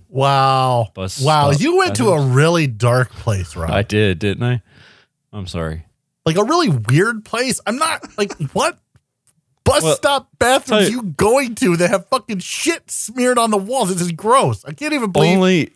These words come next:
Speaker 1: we're
Speaker 2: only the
Speaker 1: talking
Speaker 2: good
Speaker 1: about this.
Speaker 2: ones that keep you, uh,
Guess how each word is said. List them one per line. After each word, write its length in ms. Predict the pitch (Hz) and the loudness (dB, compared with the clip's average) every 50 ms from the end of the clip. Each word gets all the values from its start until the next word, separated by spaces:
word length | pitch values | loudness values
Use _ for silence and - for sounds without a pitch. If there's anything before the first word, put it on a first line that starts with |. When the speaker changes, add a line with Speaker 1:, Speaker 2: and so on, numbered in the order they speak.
| _ - | _ 0
Speaker 1:
we're 120 | 143 156 | 2 4
Speaker 2:
only 140 | 160 170 160 | 4 4 4
the 20 | 151 | 4
Speaker 1:
talking 140 | 143 135 113 - | 4 2 2 4
Speaker 2:
good 80 | 165 180 | 4 4
Speaker 1:
about 80 | 185 143 | 4 4
this. 40 | 165 | 4
Speaker 2:
ones 400 | 185 190 190 196 190 180 - - | 4 4 4 4 2 0 -2 0
that 240 | 139 135 123 98 - | 2 2 2 2 0
keep 280 | - 139 143 139 - | -2 -2 -2 0 0
you, 380 | 147 143 135 131 127 123 120 107 | 0 0 2 2 2 0 0 -2
uh, 480 | - 107 104 101 98 95 95 95 85 | 0 0 2 2 2 2 0 0 -2